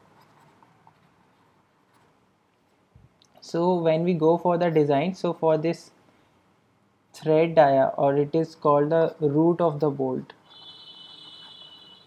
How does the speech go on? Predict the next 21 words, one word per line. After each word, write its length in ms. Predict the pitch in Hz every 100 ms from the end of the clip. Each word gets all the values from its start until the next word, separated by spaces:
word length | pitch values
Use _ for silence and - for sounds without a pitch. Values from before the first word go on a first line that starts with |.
| _ - _ _ _ _ _ _ _ _ _ _ _ _ _ _ _ _ _
we 240 | 147 156 165
take 360 | 160 160 160
the 160 | 185 -
area 460 | - 151 151 156 175
as 500 | 165 139 147 185 - _ _ _ _ _ _ _ -
A 140 | 143
N 260 | 143 143 143
B 120 | 151
is 120 | 147
equal 280 | 139 139 131
to 240 | 151 220 - _ _ _ _ _ -
point 320 | 151 151 175
seven 460 | - 147 139 156 - -
eight 400 | 139 139 175 -
times 460 | 135 131 175 208 - _ _ _ _ _ _ _ _ _ _ _ _ _ -
pi 200 | 139 139
by 220 | 147 156
four 320 | 156 - 147
into 280 | 147 143 156
D 280 | 143 135 139
square, 420 | 139 - 139 147